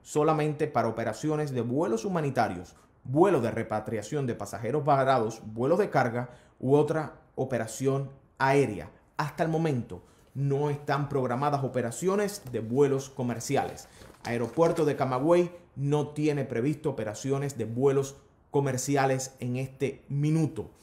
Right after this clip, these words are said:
Aeropuerto de La Habana solo estaría operando para estos vuelos que están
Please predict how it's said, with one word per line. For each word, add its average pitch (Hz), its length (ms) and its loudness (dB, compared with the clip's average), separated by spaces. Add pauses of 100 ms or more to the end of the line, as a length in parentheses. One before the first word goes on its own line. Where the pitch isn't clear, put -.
(340)
Aeropuerto 135 600 0
de 147 80 2
La 147 80 4
Habana 143 460 2 (160)
solo 120 320 -2
estaría 123 380 0
operando 131 500 0
para 113 160 -4
estos - 360 -8
vuelos 123 440 0
que 110 80 -12
están 110 420 -4